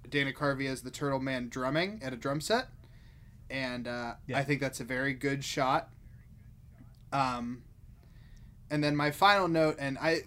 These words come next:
Speaker 1: you know, now that I think about it, this has the potential to be our thing thing, our Lyman thing,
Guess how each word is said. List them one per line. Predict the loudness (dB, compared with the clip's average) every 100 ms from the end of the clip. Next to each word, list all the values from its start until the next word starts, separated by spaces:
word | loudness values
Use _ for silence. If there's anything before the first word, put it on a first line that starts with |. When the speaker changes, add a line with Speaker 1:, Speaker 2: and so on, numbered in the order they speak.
| -8 -18 -14 -2
Speaker 1:
you | 2
know, | 4
now | 8 10
that | 10
I | 8
think | 4 4
about | 4 2
it, | 2
this | 0 0 -4
has | 4 4 4
the | -2
potential | -4 -2 0 -2 -6
to | -4
be | 0
our | 0 -2
thing | -2 0 0
thing, | -2 0 2 2
our | 0 2
Lyman | 4 6 6 2
thing, | -2 -4 -4 -4 -4